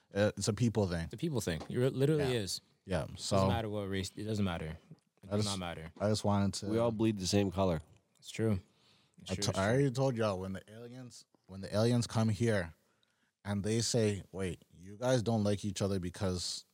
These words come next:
Speaker 1: of the color of the, each other's skin?"
Speaker 2: It's crazy
Speaker 1: And we're
Speaker 2: how
Speaker 1: gonna see,
Speaker 2: stupid it
Speaker 1: we're gonna see
Speaker 2: sounds.
Speaker 1: aliens looking all types of different, and they're all together.
Speaker 2: Uh, how,
Speaker 1: And then
Speaker 2: how are
Speaker 1: we're
Speaker 2: we gonna
Speaker 1: done.
Speaker 2: move? Yeah, like,
Speaker 1: And then
Speaker 3: Speaking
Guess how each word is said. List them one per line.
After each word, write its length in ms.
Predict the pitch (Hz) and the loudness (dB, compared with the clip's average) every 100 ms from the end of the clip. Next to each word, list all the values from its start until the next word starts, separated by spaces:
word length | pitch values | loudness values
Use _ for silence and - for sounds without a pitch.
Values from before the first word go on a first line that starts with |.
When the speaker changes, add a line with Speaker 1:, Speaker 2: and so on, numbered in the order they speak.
| _ - | _ -20
Speaker 1:
of 120 | 87 | -20
the 80 | 85 | -16
color 440 | - 95 123 165 - | -4 2 2 2 -2
of 100 | 90 | -6
the, 80 | 87 - _ - - - | -6 -10 _ -16 -14 -8
each 100 | 92 | 0
other's 200 | 95 92 | 0 0
skin?" 360 | - 104 151 190 _ _ | 0 2 2 -2 _ _
Speaker 2:
It's 80 | - | -10
crazy 480 | - 87 78 78 - | -2 0 0 -2 -4
Speaker 1:
And 120 | 90 | -4
we're 60 | 85 | 0
Speaker 2:
how 80 | 107 | 2
Speaker 1:
gonna 40 | 98 | 4
see, 180 | - 113 | 4 2
Speaker 2:
stupid 300 | 101 98 92 | 0 0 -4
it 80 | 90 | -2
Speaker 1:
we're 60 | 90 | -2
gonna 60 | 85 | 0
see 100 | 98 | -2
Speaker 2:
sounds. 80 | 87 | -2
Speaker 1:
aliens 640 | 101 98 101 95 90 82 | -2 -2 -2 -4 -6 -8
looking 320 | 95 - 98 | -10 -6 -8
all 340 | - 98 113 120 | -4 0 0 0
types 300 | 120 117 107 | 0 -2 -2
of 80 | 98 | -4
different, 420 | 113 - 90 85 | -4 -4 -6 -6
and 120 | 92 95 | -12 -14
they're 80 | |
all 200 | - 107 | -6 -4
together. 520 | 104 107 101 85 87 82 - - _ _ - | -2 -2 -2 -4 -6 -10 -14 -20 _ _ -4
Speaker 2:
Uh, 60 | - | -4
how, 240 | - 202 | 0 2
Speaker 1:
And 80 | 208 | 2
then 80 | - | 2
Speaker 2:
how 80 | 262 | 4
are 40 | |
Speaker 1:
we're 40 | 269 | 4
Speaker 2:
we 60 | |
gonna 80 | 254 240 | 2 4
Speaker 1:
done. 20 | |
Speaker 2:
move? 220 | 220 - | 2 4
Yeah, 160 | 196 131 | 2 2
like, 80 | 117 | 0
Speaker 1:
And 20 | |
then 100 | 143 | 0
Speaker 3:
Speaking 400 | 131 101 143 - | 0 2 0 2